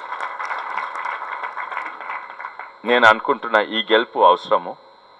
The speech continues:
నాకు అవసరము, ఈ గొంతు, ఆ, ప్రశ్నించే గొంతు అవసరము. నిన్న గెలిచింది అవగాహన ఉన్న వాళ్ళందరూ ఓటేస్తే, మొన్ననే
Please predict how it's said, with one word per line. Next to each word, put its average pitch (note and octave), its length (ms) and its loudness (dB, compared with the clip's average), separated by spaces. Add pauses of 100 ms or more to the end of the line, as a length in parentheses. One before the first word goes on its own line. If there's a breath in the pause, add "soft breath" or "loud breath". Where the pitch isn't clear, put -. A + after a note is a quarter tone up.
(160)
నాకు A#2 360 8
అవసరము, G2+ 520 8 (1400)
ఈ A#2+ 200 -2
గొంతు, A#2+ 440 2 (600)
ఆ, F2+ 320 4 (680)
ప్రశ్నించే C3 520 4
గొంతు G#2 300 2
అవసరము. G2 360 0
నిన్న A2 220 -4
గెలిచింది A2 680 -4 (140)
అవగాహన A#2 440 8
ఉన్న A2 160 2
వాళ్ళందరూ G2+ 460 4
ఓటేస్తే, F#2+ 640 0 (800)
మొన్ననే B2 600 4